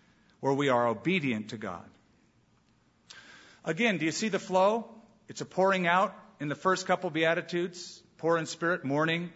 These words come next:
meek. Remember what meekness means? Me-ech. Right? You look at yourself, me-ech. And now, because you see that,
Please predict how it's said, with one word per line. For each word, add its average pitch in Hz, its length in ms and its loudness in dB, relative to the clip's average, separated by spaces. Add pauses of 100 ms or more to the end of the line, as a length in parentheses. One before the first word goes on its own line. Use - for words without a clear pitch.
meek. 175 440 -4
Remember 147 280 -2
what 151 160 0
meekness 147 340 -6
means? 160 300 -6
Me-ech. 131 640 2 (1500)
Right? 123 320 -4
You 127 80 -4
look 147 180 0
at 143 120 -6
yourself, 143 260 -2
me-ech. 220 640 4 (1900)
And 135 120 -6
now, 208 280 4
because 151 360 -2
you 156 120 -4
see 277 380 0
that, 123 440 0